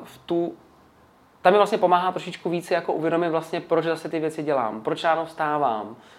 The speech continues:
co se děje, jestli, jestli se to vůbec má dít, jak se to má dít. A tohle ty věci, jako uvědomění toho, že něco dělám s vědomím, že vím, proč to dělám,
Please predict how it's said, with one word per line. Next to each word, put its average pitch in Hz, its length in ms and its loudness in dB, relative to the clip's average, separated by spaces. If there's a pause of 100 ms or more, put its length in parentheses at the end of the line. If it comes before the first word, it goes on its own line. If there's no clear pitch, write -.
(300)
co 165 120 -6
se 180 160 -2
děje, 151 240 0
jestli, 127 340 -8
jestli 160 180 -6
se 175 100 -4
to 180 80 0
vůbec 175 260 -2
má 170 220 -4
dít, 123 300 -12 (140)
jak 165 140 -2
se - 120 -8
to 160 120 -6
má 135 240 -4
dít. 113 260 -12 (680)
A 147 60 2
tohle 180 200 4
ty 196 120 2
věci, 180 280 2
jako 175 220 0
uvědomění 185 720 6
toho, 175 460 2 (140)
že 160 140 0
něco 185 260 2
dělám 180 380 4
s 156 60 -6
vědomím, 170 440 0
že 165 160 0
vím, 160 320 -6
proč - 520 4
to 156 100 0
dělám, 151 540 2